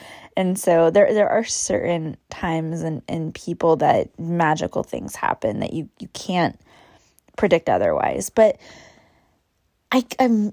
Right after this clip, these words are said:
have just been so drawn to New York, and I couldn't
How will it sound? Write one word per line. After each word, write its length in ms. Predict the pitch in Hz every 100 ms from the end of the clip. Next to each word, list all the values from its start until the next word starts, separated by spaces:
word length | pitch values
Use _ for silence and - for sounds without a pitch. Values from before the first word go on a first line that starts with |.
| -
have 240 | 254 247
just 240 | 247 285 -
been 220 | 359 330
so 420 | - - 202 214
drawn 380 | 190 160 165 180
to 140 | -
New 140 | 175 165
York, 460 | 160 180 233 - -
and 160 | 190 190
I 140 | 180
couldn't 440 | - - 220 226